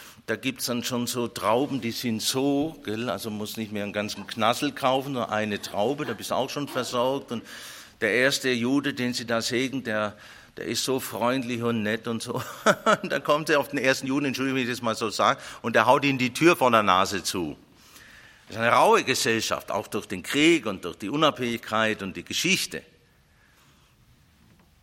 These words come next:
Nun müssen Christen nicht immer sanft sein, das will ich auch sagen. Aber es ist noch nicht so weit und man,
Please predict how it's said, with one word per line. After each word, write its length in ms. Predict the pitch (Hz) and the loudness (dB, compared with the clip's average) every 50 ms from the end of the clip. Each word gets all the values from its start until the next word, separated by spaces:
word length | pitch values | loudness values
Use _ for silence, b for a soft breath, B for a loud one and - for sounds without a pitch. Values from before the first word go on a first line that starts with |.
| _ _ | _ _
Nun 140 | - 107 104 | -10 -6 -4
müssen 200 | 104 98 98 98 | -4 -4 -4 -6
Christen 380 | - - 101 101 - - 95 90 | -6 -4 -4 -4 -4 -6 -6 -4
nicht 140 | 90 87 82 | -4 -4 -4
immer 200 | 82 78 78 73 | -6 -6 -4 -4
sanft 340 | - 82 80 82 78 - | -4 -4 -6 -6 -8 -10
sein, 140 | - 71 57 | -10 -12 -12
das 160 | 58 - - | -14 -14 -14
will 60 | - 69 | -14 -12
ich 60 | 76 | -12
auch 120 | 64 69 | -12 -12
sagen. 320 | - - 71 60 - 76 - | -12 -12 -14 -14 -16 -14 -8
Aber 340 | - 87 110 107 - B B B B B B B B B B B _ _ _ _ _ _ _ _ _ _ _ - | 0 2 2 2 2 B B B B B B B B B B B _ _ _ _ _ _ _ _ _ _ _ 0
es 160 | - 160 - | 0 2 2
ist 200 | 202 202 - 202 | 2 0 0 2
noch 220 | 180 190 185 - - | 2 0 0 2 0
nicht 200 | 180 196 - - | -2 0 0 0
so 200 | - 180 185 175 | 0 0 2 2
weit 360 | 202 214 247 226 180 - - | 2 2 2 0 -2 -2 -2
und 140 | 135 143 143 | -2 0 0
man, 240 | 143 147 147 - | 0 0 -2 -4